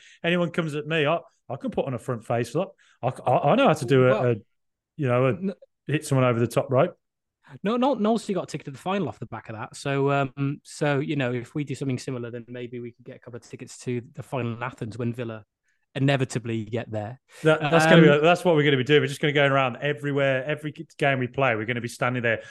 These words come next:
Speaker 1: looking to defend the, the, the team, uh, just so we can get free tickets. And then eventually we see the people coming at us. And when you see them,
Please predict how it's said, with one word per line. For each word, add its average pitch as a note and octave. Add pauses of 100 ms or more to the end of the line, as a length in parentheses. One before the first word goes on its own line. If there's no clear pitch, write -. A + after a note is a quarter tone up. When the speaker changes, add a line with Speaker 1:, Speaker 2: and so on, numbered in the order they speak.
(140)
Speaker 1:
looking D3+
to -
defend C3+ (340)
the, C3+
the, C3
the C3
team, B2 (260)
uh, B2+
just C3+
so D3+
we C#3
can C#3+
get C#3
free C3+
tickets. -
And B2+
then B2+
eventually C#3
we B2
see D3+
the C#3+
people C3+
coming B2
at C3+
us. A2
And A#2
when C#3+
you C3+
see D#3
them, A#2+